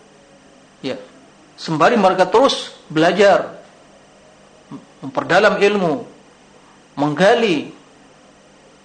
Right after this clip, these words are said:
sehingga datang, bila datang waktunya mereka mengetahui ilmu dan prinsip-prinsip ahli sunnah, prinsip akidah yang benar, maka tidak masalah setelah itu mereka untuk, ya,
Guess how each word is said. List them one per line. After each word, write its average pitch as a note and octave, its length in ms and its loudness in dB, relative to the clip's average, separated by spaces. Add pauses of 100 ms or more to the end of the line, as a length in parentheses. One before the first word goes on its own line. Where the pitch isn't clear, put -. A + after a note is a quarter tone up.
(180)
sehingga G3 320 2
datang, A#3 320 2
bila G#3 160 2
datang A#3 360 2
waktunya A3+ 440 2
mereka G#3 680 0 (140)
mengetahui G3 800 2
ilmu G#3+ 240 0
dan F#3 180 0
prinsip-prinsip A3 800 0
ahli F#3 300 0
sunnah, F3 340 -4
prinsip A3+ 400 2
akidah F#3+ 400 2
yang F#3 140 2
benar, G#3 420 0 (440)
maka D3 320 0
tidak D#3 240 0
masalah D3 480 -2
setelah C#3+ 400 -4
itu C#3 320 -6 (400)
mereka C#3 640 -2 (340)
untuk, D#3 560 -4
ya, E3 220 0